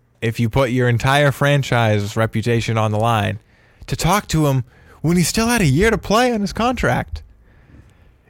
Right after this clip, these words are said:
But then, after losing, you kept talking to him the entire time he was in Tampa Bay. Uh, and then, while Sean Payton was still a coach,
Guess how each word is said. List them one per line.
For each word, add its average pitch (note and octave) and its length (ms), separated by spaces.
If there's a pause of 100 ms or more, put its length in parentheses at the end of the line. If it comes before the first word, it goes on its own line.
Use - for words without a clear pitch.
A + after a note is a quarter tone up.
(200)
But D#3 260
then, A3+ 420 (520)
after D#3 360
losing, B2 640 (840)
you F#3 140
kept A3+ 260
talking A3 400
to C3 140
him G2+ 180 (640)
the F3 140
entire G3+ 460
time G#3 320
he G3+ 80
was G3 140
in F3+ 100
Tampa F#3+ 340
Bay. F3 340 (1300)
Uh, D3+ 320 (540)
and D3 220
then, D#3 420 (540)
while F#3 480
Sean G3+ 360
Payton D3+ 560 (520)
was C#3 200
still A#3+ 480
a A3+ 40
coach, - 580